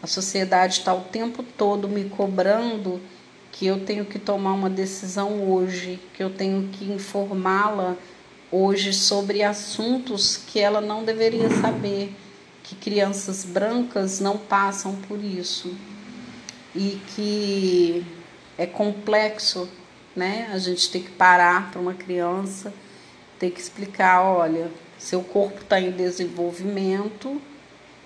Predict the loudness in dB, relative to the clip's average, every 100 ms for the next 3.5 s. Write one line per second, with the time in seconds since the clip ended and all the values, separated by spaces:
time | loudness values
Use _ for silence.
0 | -20 -10 -2 0 0 0 0 -2 -6 -2
1 | 0 -2 -4 -8 -8 -6 -6 -2 0 2
2 | 0 -2 -4 -4 -2 -2 0 0 4 4
3 | 2 0 -4 -8 -10